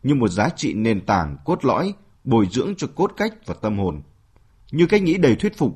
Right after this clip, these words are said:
của ông Nguyễn Hải Nam, Phó trưởng ban dân vận Tỉnh ủy Hà Tĩnh, đó là tạo ra giá trị mềm, giá trị văn hóa trong lòng dân, gây dựng niềm tin, động lực, sự tự hào về văn hóa truyền thống của quê hương. Từ niềm tin đó sẽ chuyển thể thành khát vọng xây dựng quê hương giàu đẹp,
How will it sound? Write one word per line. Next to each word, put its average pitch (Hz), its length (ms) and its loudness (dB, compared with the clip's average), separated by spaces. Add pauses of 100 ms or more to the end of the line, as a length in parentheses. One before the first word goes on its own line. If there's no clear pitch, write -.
của 107 120 2
ông 127 160 2
Nguyễn 120 140 -2
Hải 117 140 0
Nam, 107 300 0 (600)
Phó 160 160 2
trưởng 113 280 0
ban 127 220 2
dân 120 160 0
vận 107 300 -2
Tỉnh 95 160 -2
ủy 92 160 2
Hà 90 80 0
Tĩnh, 113 320 -4 (400)
đó - 140 0
là 190 120 4
tạo 120 280 0
ra 143 220 -2
giá 135 180 -2
trị - 200 -6
mềm, 107 320 0 (240)
giá 120 140 0
trị 147 180 -4
văn 127 180 0
hóa 120 180 0
trong 151 200 -4
lòng 95 200 -2
dân, 107 220 2 (420)
gây 165 160 4
dựng 143 220 0
niềm 107 220 0
tin, 135 240 0
động 110 180 -2
lực, - 300 0 (200)
sự - 340 -2
tự 147 140 2
hào 123 220 2
về 101 180 -2
văn 143 160 2
hóa 131 240 0
truyền 104 200 -2
thống 98 240 -4
của 95 120 -4
quê 107 200 0
hương. 113 240 2 (540)
Từ 151 120 6
niềm 147 200 2
tin 165 200 2
đó 131 260 2
sẽ - 140 -2
chuyển 107 280 0
thể 92 180 2
thành 101 220 -2
khát 214 220 -2
vọng 131 200 -2
xây 135 160 -2
dựng 117 200 0
quê 113 160 0
hương 123 200 2
giàu 101 180 2
đẹp, 98 260 0